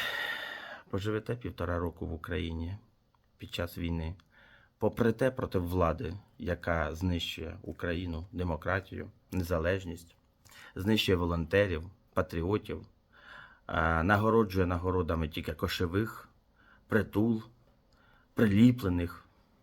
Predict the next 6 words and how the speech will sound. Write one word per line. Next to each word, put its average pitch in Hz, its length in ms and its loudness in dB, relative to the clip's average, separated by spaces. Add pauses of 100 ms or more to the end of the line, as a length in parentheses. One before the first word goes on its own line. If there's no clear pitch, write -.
(500)
і - 100 -4
всю 107 260 2
іншу 95 240 0
мандоту 87 600 0 (760)
рейгівську, 90 680 -2
сєпарську, - 640 -4